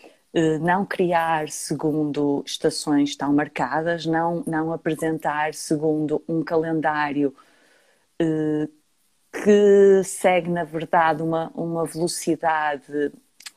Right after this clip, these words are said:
que é um bocado a velocidade do nosso tempo, é um bocado a velocidade que a tecnologia nos obrigou a ter, é um bocado a velocidade que a comunicação, que é tão rápida, nos obrigou a ter,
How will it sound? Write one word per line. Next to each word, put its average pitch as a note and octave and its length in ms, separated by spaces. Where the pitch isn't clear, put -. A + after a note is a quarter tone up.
que - 240
é C#4 60
um C4+ 60
bocado A3 280
a - 20
velocidade F3+ 500
do E3+ 60
nosso D#3+ 260
tempo, F3 300
é - 80
um F3 40
bocado F3 280
a - 20
velocidade E3 560
que E3 100
a D#3+ 40
tecnologia E3 680
nos D#3+ 180
obrigou D#3 360
a D3+ 60
ter, D#3+ 300
é E3 60
um E3 60
bocado D#3+ 340
a D#3+ 60
velocidade D3+ 680
que - 100
a D#3+ 60
comunicação, E3+ 1040
que E3 120
é D#3+ 40
tão D#3+ 220
rápida, D3+ 720
nos D#3+ 160
obrigou D#3 400
a D#3+ 60
ter, F3 380